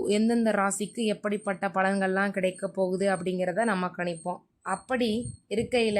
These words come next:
சில ராசிக்காரங்களுக்கு சுப பலன்களும் சில ராசிக்காரங்களுக்கு அசுப பலன்களையும் கொடுக்க காத்திருக்கு இல்லைங்களா? அப்படி இருக்கையில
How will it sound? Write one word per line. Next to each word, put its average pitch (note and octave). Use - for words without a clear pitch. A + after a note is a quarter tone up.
சில A3
ராசிக்காரங்களுக்கு G3
சுப F#3
பலன்களும் F#3+
சில G3
ராசிக்காரங்களுக்கு F3+
அசுப G3
பலன்களையும் F#3
கொடுக்க F#3
காத்திருக்கு E3+
இல்லைங்களா? G3+
அப்படி A#3
இருக்கையில A3+